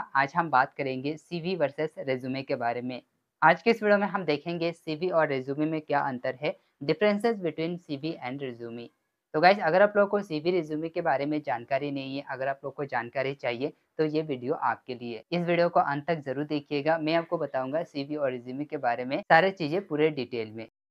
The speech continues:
So हाय गाइस, मेरा नाम है एसके दास और आप देख रहे हैं हमेशा की तरह The Unique Employee।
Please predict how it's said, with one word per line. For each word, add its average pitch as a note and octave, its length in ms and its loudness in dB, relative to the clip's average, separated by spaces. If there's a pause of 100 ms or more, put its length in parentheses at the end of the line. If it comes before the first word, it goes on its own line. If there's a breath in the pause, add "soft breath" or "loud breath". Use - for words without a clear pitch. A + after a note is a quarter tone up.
So E3 60 4
हाय F3+ 220 10
गाइस, G#3 340 6
मेरा D#3+ 180 6
नाम E3 200 4
है F3 140 2
एसके D3 260 0
दास C#3+ 380 4
और C3 140 2
आप D3 140 6
देख D#3+ 240 -6
रहे D#3+ 120 -2
हैं E3+ 160 -8
हमेशा F3 320 -4
की E3 80 -6
तरह C#3+ 240 0
The B2+ 200 -4
Unique D3+ 260 -2
Employee। D#3+ 360 -4